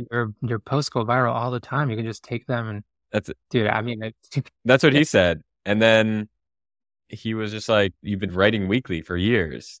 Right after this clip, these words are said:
Speaker 2: You have to go back and put it together and expand upon it and,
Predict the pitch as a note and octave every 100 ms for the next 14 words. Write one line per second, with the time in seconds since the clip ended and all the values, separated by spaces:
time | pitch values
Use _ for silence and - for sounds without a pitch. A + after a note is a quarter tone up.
0 | _ G2+ G2+ G2 - F2 F#2+ F#2 F2+ F2+
1 | G2+ G2 F2+ - G2+ - E2 F2 F2 G2+
2 | F#2+ E2+ - - F2 F2+ F2 G#2 G2 G#2+
3 | A2 F#2+ F2